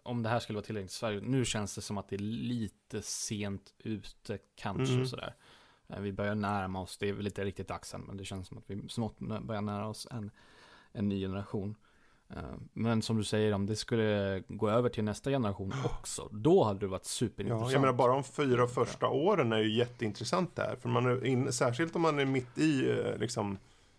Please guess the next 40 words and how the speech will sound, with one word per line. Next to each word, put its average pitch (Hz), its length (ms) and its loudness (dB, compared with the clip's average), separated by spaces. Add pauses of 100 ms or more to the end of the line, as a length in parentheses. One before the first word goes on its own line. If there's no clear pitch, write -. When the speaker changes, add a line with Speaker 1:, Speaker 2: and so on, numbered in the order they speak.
(160)
Speaker 2:
cykeln, 120 760 2 (500)
så 120 240 0
tror 117 200 2
jag 110 120 4
det 113 60 4
är 110 140 6
Speaker 1:
Mm. 110 160 0
Speaker 2:
i - 20 -6
perfekt - 600 -4
läge. 90 380 -6 (640)
Eh. 104 60 -12 (360)
Speaker 1:
Ja. 101 100 -6 (920)
Och 123 340 -12 (420)
jag 117 160 -6
tror 120 160 -2
det 117 120 -2
har 117 180 0
väl 110 140 -2
mycket 117 200 -4
att 113 60 0
göra 110 160 2
med 107 140 -2
att 101 160 -8
just 123 180 -2
att 101 100 -4
de 104 160 -4
är, 98 300 -2
de 107 200 -6
lanserar 104 440 -4
något 147 140 -4
sånt 110 180 -8
här. 95 100 -4
Det 104 60 -4
kanske 117 260 -2
har 107 180 4
att 98 60 2
göra 98 140 0
med 98 140 -2
att, - 320 -10
mm, 113 200 -8